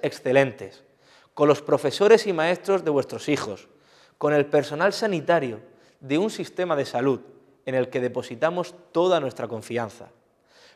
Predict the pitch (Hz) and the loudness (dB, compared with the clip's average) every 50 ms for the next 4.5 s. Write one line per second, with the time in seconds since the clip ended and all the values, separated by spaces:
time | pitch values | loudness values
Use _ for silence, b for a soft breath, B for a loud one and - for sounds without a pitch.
0 | b - 151 143 143 135 143 - 143 139 131 - 143 131 143 170 185 170 139 117 | b -2 2 4 4 4 2 0 -4 -4 -4 -2 -4 -2 0 2 0 2 0 -2
1 | 107 98 - - b b b b b b b _ - - 117 - - 190 175 - | -4 -8 -12 -20 b b b b b b b _ -2 -2 -2 0 0 -4 -4 -4
2 | - 135 117 - - 151 139 117 104 98 92 b b b b b b b - 131 | -6 -8 -6 -4 -4 -4 -4 -4 -6 -10 -14 b b b b b b b -2 -2
3 | 131 - - 131 120 - - 175 190 185 - - - _ - 131 120 120 117 - | -2 -2 -2 -8 -8 -4 -2 -2 -2 -2 -2 -10 -18 _ -4 -2 -2 -2 -4 -4
4 | - 190 190 170 135 113 104 98 - - | 0 4 4 4 4 2 -4 -6 -12 -20